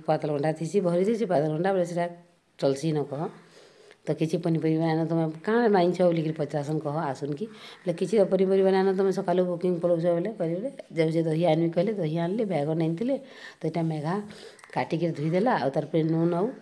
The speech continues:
ହଳଦୀ ଦେଇକି ରଖିଦେଇଥିଲା। ଆଉ ଏଇଟା ପ୍ୟାନ୍କେ ଖାଲି କରିକି ଧୁଇଦେଲି ମୁଇଁ, ଆଉ ତାର ପରେ ଏଇଟା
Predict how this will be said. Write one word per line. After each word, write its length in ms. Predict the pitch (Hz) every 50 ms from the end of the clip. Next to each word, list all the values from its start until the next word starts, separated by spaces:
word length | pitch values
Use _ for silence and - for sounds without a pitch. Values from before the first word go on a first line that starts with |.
| - - -
ହଳଦୀ 280 | - 151 147 151 160 170
ଦେଇକି 220 | 165 165 165 165 190
ରଖିଦେଇଥିଲା। 580 | 170 160 143 - 180 170 170 165 196 220 302 311 - - - - - - - - _
ଆଉ 80 | 147 147
ଏଇଟା 160 | 131 - 156
ପ୍ୟାନ୍କେ 420 | - - 143 135 135 135 135 - -
ଖାଲି 240 | - 160 131 143 143
କରିକି 320 | 143 156 147 151 147 156
ଧୁଇଦେଲି 400 | 147 147 147 147 143 151 151 165
ମୁଇଁ, 180 | 185 226 254 262
ଆଉ 100 | 139 131 -
ତାର 120 | 151 139
ପରେ 140 | 139 - 143 143
ଏଇଟା 160 | 139 208